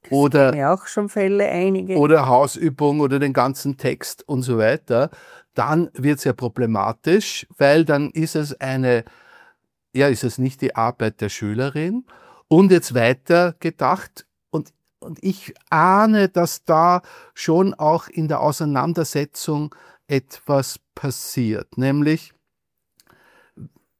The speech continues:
Speaker 2: die Schülerin oder Schüler, um bei dem Beispiel zu bleiben, deren Mutter oder Vater das geschrieben hat oder irgendjemand,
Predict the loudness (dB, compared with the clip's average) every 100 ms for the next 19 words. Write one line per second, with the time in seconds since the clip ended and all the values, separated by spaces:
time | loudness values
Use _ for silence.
0 | _ _ _ _ -6 -4 4 4 6 4
1 | 4 2 0 0 0 2 0 -2 -4 -2
2 | -2 -2 -2 -4 -4 -6 -6 -6 -4 -4
3 | -6 -8 -14 -16 _ _ _ _ _ _
4 | _ _ 0 4 4 4 0 0 0 0
5 | 0 -4 -4 -4 -6 -4 -6 -4 -6 -6
6 | -8 -4 -4 -2 -6 -6 -2 -2 0 0
7 | -2 -4 -6 -6 -10 -16 -20 -20